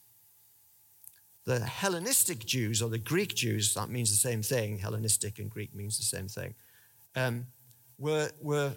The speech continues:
Jewish families who'd been dispersed ac-, outside of Israel.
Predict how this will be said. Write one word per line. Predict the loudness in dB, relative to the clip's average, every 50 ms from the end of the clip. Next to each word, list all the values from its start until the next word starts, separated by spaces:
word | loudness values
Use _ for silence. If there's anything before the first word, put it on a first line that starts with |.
| -4 -2
Jewish | 0 2 2 2 2 2
families | 2 2 2 2 2 2 2
who'd | 2 2 0 2
been | 2 2 2
dispersed | 4 6 6 6 6 4 2 2 2 2 2 2 4 4 2 2 0 -2 -8
ac-, | -8 -8 -8 -10 -12 -10 -4
outside | 0 0 0 2 4 4 4 4 4 4 2 2 2 2
of | 0 0 -2 -2 0
Israel. | 2 2 4 4 2 0 0 0 0 -2 -4